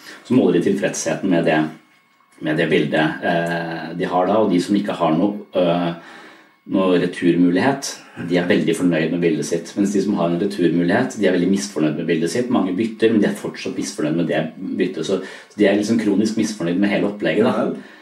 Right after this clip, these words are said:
Speaker 1: Fordi at, eh, så, og det, det er litt sånn, <clears throat> Dan Gilbert er som stu-, har studert det, mange sosialpsykologer har studert dette, men to grupper med mennesker, det ene, en gruppe ble lam, den andre vant i Lotto på et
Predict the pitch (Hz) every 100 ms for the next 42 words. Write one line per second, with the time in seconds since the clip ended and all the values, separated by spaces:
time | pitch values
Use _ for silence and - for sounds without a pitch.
0 | - _ - 104 92 85 - 92 90 92
1 | 104 120 113 110 113 104 117 117 113 101
2 | 104 98 98 98 92 - - - 101 101
3 | 98 90 117 113 104 101 104 92 92 98
4 | - - 92 85 78 95 - 82 80 82
5 | 80 82 82 - 82 80 85 - 85 87
6 | - - - - _ - 104 98 - 95
7 | 95 87 80 107 104 92 82 85 87 90
8 | 90 90 87 90 80 90 87 85 85 85
9 | 98 113 87 - 85 76 85 85 - -
10 | 135 135 - - - - - 135